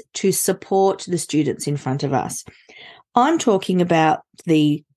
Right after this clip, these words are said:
literal closing of the classroom door and what we had agreed on in principle as a team not being followed.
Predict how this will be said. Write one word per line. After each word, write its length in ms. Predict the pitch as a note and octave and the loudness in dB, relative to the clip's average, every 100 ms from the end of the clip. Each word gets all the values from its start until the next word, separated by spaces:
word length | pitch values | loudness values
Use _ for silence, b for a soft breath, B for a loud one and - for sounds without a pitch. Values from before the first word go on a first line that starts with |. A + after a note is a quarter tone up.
| - | -6
literal 420 | F#3 A#3 B3+ A#3 | -2 -2 0 0
closing 480 | A3 G3+ G3 G3+ F#3+ | 0 0 0 0 -4
of 120 | F3 | -4
the 100 | E3 | -8
classroom 560 | - D#3 D#3 - D3+ D3 | -4 -4 -2 -4 -4 -2
door 420 | D3+ E3 D4 G#4 B B B | 0 0 0 -2 B B B
and 760 | - E3+ D#3 D3+ D3+ D3+ D3+ - - | -2 0 2 0 -2 -4 -6 -10 -10
what 560 | - D#3 D#3 E3 E3 D#3+ | -10 -8 -2 2 2 4
we 160 | D#3+ | 2
had 220 | D3 D3+ | 2 0
agreed 680 | D3 D3 D#3 D#3+ F3 G#3 G#3+ | 0 -2 -2 0 2 0 0
on 320 | A#3 C#4+ F#4 | 0 0 -2
in 220 | - F3 | -2 -6
principle 760 | E3 G3 - G#3+ G#3+ G#3+ G3+ - | -4 -6 -4 -2 0 2 0 -4
as 240 | - F#3 A3 | -2 0 0
a 40 | |
team 400 | A3 - F3+ C4 F#4 B - | -4 -4 -2 -2 -6 B -6
not 260 | D#3 C#3+ - | -2 -2 0
being 240 | C#3+ C#3+ | -2 -2
followed. 560 | - C#3 C#3 B2 - | -4 -4 -4 -6 -8